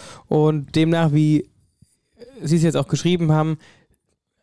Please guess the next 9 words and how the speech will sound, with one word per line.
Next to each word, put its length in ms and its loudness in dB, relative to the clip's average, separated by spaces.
werde-, 680 -2
werten 320 0
wir 100 2
natürlich 400 0
diese, 460 0
diese, 260 0
diese 260 -2
zwei 240 -2
Seniorenheime 800 2